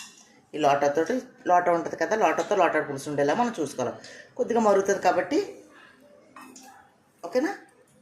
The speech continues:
ఇప్పుడు స్టవ్ మీద మనం బండి పెట్టుకొని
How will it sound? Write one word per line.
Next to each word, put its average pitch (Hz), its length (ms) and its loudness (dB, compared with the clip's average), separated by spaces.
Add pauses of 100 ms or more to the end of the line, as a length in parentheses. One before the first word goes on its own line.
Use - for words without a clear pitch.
ఇప్పుడు 180 180 -6
స్టవ్ 170 300 2
మీద 160 140 -2
మనం 190 340 -4 (600)
బండి 131 260 -6
పెట్టుకొని 156 580 -4